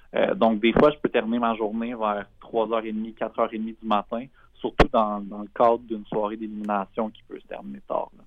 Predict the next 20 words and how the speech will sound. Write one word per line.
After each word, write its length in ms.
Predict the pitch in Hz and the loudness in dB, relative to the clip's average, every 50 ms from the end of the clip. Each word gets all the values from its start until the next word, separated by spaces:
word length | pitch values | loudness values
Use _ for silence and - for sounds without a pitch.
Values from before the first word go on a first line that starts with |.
| - - - - - _ - | -20 -20 -20 -20 -16 _ 2
Par 100 | - 113 | 4 4
exemple, 260 | 113 110 139 143 - | 4 4 2 -2 -2
au 40 | 139 | 0
tapis 340 | - 135 113 - - 123 113 | 2 2 2 2 0 -6 -2
rouge, 240 | 104 123 135 143 135 127 | -2 0 -2 -2 -4 -6
j'ai 140 | 117 107 | -8 -8
terminé 280 | - - 110 107 110 113 | -6 -6 -8 -6 -6 -6
ma 120 | 117 113 | -6 -6
journée 220 | 107 104 107 107 117 | -6 -6 -6 -4 -4
à 80 | 113 - | -4 -4
sept 140 | - 107 - | -6 -6 -4
heures 100 | 113 107 | -4 -4
le 100 | 107 104 | -4 -4
matin. 320 | 104 101 95 _ - 110 107 - - - - _ - _ - _ | -6 -8 -8 _ -12 -16 -16 -16 -20 -20 -20 _ -20 _ -20 _
Là, 100 | - - | -12 -12
il 60 | 101 98 | -12 -8
commençait 320 | - 110 104 101 101 - | -8 -4 -4 -4 -2 2
à 80 | - 110 - - | 0 0 4 4
faire 180 | 113 107 - - | 2 2 2 0
clair 280 | - 120 113 110 110 | 4 6 6 6 6